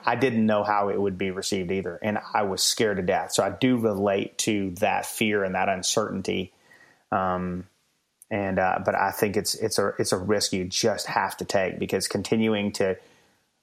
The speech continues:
move forward, uh, in, in this broken place where you're not getting any better, it's,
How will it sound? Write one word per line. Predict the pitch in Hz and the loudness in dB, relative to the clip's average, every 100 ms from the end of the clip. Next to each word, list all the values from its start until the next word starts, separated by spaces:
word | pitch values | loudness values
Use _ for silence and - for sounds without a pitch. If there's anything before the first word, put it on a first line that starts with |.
| _ | _
move | 110 117 113 | 2 2 4
forward, | - 110 107 101 98 95 | 4 4 4 4 2 2
uh, | - 98 95 92 | 0 0 0 0
in, | 110 104 | -2 -2
in | 107 104 | 0 0
this | 101 - - - | 0 -2 -6 -8
broken | 123 117 110 107 101 | -4 0 2 0 -2
place | 98 104 101 98 107 | 0 0 0 0 0
where | 101 | 2
you're | |
not | 101 104 107 104 | 2 2 0 0
getting | 107 101 104 | 0 0 -2
any | 98 | -4
better, | 90 98 95 95 | 0 0 2 2
it's, | 98 - | 0 0